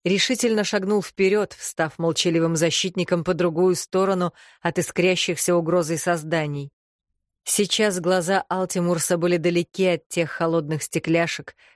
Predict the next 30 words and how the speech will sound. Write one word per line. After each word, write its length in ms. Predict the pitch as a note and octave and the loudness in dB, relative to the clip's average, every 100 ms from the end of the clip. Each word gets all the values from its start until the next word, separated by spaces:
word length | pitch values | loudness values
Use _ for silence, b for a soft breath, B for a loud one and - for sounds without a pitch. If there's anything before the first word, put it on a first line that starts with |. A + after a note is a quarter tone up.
| b | b
которыми 480 | G3 F#3 F#3+ F3+ F3+ | -2 0 2 2 0
он 140 | F3 E3+ | -2 -2
смотрел 500 | - E3+ E3+ F3+ E3+ | 0 -2 0 0 0
на 120 | E3 | -2
меня 220 | E3 E3+ | 0 -2
прежде. 640 | E3+ F#3 F3 C#3 C#3 C#3+ _ _ _ _ _ _ b b b b | 0 0 0 -2 -6 -8 _ _ _ _ _ _ b b b b
Они, 200 | - F3 | 0 2
на 100 | G3 | 4
удивление, 520 | F#3+ F3 F3+ F#3+ F#3 F3+ | 2 2 2 2 2 -2
сверкали 440 | F3 F3 F#3 F3+ | -2 -2 0 0
отвагой, 760 | E3+ E3+ F3 F3 E3 C#3+ C#3+ - _ _ _ | 0 -4 -4 -2 0 -2 -8 -12 _ _ _
которую 420 | - F#3 F#3+ F#3 | -4 0 2 2
я 140 | F3+ F3+ | 4 2
уже 200 | E3+ E3+ | 0 -2
не 100 | E3+ | 0
рассчитывала 640 | E3+ D#3+ - E3 D#3 D#3 | 0 0 -2 -2 -2 0
в 60 | D3+ | 0
них 240 | D#3 D3 | -2 -4
встретить. 680 | - - D#3 C#3+ - - - _ _ _ _ B B B B | -6 -2 0 0 -4 -10 -12 _ _ _ _ B B B B
А 100 | B | B
его 240 | E3+ E3+ F3+ | 2 2 0
упрямо 380 | E3+ F3+ E3+ E3+ | 2 0 0 -2
сжатые 420 | D3+ F3 E3+ E3+ | 0 -2 -2 -6
кулаки 560 | - D#3+ D#3 - F#3 b b b b | -2 -4 -4 -2 -4 b b b b
гарантировали 720 | E3 F#3 G3 F#3+ A3+ G3 F#3+ F#3+ | -2 0 0 0 -2 0 0 0
упорную 600 | F3 D#3+ F3 F#3 F3+ E3+ | -2 -4 0 0 0 0
борьбу 340 | D#3+ E3 D3 | 0 -2 -2
за 140 | D#3 D#3+ | -2 0
наше 260 | D3+ C#3+ | -2 -4
спасение. 800 | D3+ - D#3 - D3+ C#3+ C#3+ C#3+ | -4 -4 -2 0 -2 0 -2 -4